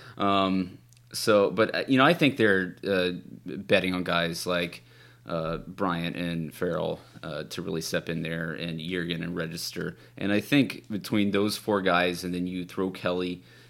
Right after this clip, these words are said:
into the mix, I, I don't see a need for Wilkins to, to have to move out there. I think two of those guys are gonna step up.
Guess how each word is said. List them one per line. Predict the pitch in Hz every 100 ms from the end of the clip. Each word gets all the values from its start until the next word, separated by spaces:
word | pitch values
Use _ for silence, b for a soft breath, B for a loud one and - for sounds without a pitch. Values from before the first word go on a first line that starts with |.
| B
into | 90 85 87
the |
mix, | 85 87 82 - -
I, | 90 - - -
I | 101
don't | 104 113 113 -
see | - 107 101
a |
need | 90 90 90 87 - B B B
for | - - 92
Wilkins | 90 87 87 82 80 - - - -
to, | - 73
to | - 87
have | 87 85
to | 90
move | 87 90
out | 98 -
there. | 90
I | 85
think | - 95 82 - 90 - -
two | - 113
of |
those | 104 104
guys | 104 95 104
are | -
gonna | 104 104
step | - 107 -
up. | 139 -